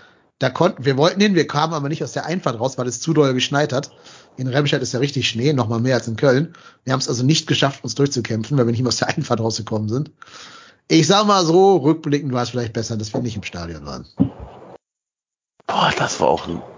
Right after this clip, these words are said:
Speaker 2: das war auch ein unrühmliches Spiel.
Speaker 1: Ja, der F C Köln gegen Nils Petersen.
Speaker 2: Mhm.
Speaker 1: Mhm.
Speaker 2: Ja, kann ich auch noch dran erinnern.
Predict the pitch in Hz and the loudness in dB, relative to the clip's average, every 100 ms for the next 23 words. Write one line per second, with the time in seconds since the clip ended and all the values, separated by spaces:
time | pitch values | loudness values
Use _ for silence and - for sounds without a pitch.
0 | - - _ _ _ _ _ _ _ - | -20 -20 _ _ _ _ _ _ _ -20
1 | - - - 92 - 95 - - 104 - | -20 -10 -4 -4 0 0 0 -2 -8 0
2 | 143 123 104 101 98 90 90 87 - - | 2 4 4 4 2 2 -2 0 -2 -2
3 | 85 85 - _ - 82 - - _ - | 0 0 -4 _ -8 -8 -8 -20 _ -2
4 | 107 104 113 110 123 120 117 110 110 110 | -2 0 2 4 4 6 4 6 6 4
5 | - 101 95 92 90 - _ - - - | 2 2 2 2 0 -6 _ -20 -20 -20
6 | - - - 80 87 107 - _ _ - | -20 -16 -10 -8 -8 -10 -12 _ _ 2
7 | 104 90 110 - - - - - - - | 2 4 2 0 -12 -14 -16 -18 -20 -4
8 | - - - - - - - - - - | -2 -2 -4 -14 -14 -20 -20 -20 -20 -20
9 | - - _ - 76 - 92 69 78 76 | -20 -20 _ -6 -6 -6 -10 -8 -10 -10
10 | 73 69 69 69 | -12 -10 -10 -12